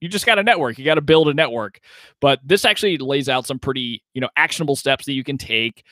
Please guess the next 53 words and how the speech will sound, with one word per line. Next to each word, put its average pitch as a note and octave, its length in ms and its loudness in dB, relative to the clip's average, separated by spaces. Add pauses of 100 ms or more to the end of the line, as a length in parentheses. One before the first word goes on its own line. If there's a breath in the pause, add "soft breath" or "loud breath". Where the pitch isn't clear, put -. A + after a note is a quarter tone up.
(260 soft breath)
um, A2+ 460 0 (120)
that E3 180 6 (340)
might F#3+ 400 2
be F3+ 140 -2
things E3 260 -2
that D#3 60 4
you're C#3 120 2
not C3 280 2
doing. E3+ 280 0
And C#3 80 -8
so C3 140 0
it's B2 120 -4
a B2+ 40 -10
good B2 320 0
kinda, A2+ 200 -6
like, G#2 160 -8
next G#2 300 -8
set A2 160 -4
of - 100 -16
steps. - 440 -10
So - 320 -8
that's C#3+ 280 0
kind D3+ 160 -2
of B2+ 60 -2
my, A2+ 300 0 (400 soft breath)
my F3+ 160 4
two F3 180 0
things. D#3+ 600 0
Just - 220 -6
really C#3 200 2
wanted B2+ 340 -2
to A2+ 280 0 (560)
get F#3 180 4
some F#3+ 160 2
more B2+ 300 4
resources A2 540 -6
for G#2+ 240 -6
the G#2 160 -6
inclusion G#2+ 460 -4
and G#2 120 -2
diversity G2+ 540 -4
in G2+ 80 -4
organizations G2 680 -4
out B2+ 180 2
there, D3 240 4
'cause - 120 -10
I G#2 80 -4
feel A2+ 180 0
like G#2+ 120 0
it's - 160 -6
one A#2 180 4
of A2+ 60 4
those A2 300 2